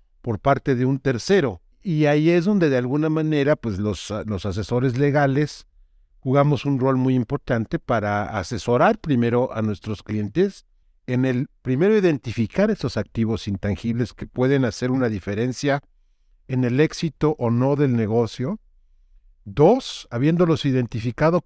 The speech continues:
cómo protegerlos. Detengámonos un poquito ahí, hablando de las invenciones, de los signos distintivos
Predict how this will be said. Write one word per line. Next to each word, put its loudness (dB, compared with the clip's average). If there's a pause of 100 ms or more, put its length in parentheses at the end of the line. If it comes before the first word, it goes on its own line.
cómo 2
protegerlos. -4
Detengámonos 2
un -2
poquito -4
ahí, 0 (540)
hablando 2
de 4
las 2
invenciones, -2 (400)
de 0
los 2
signos 0
distintivos -2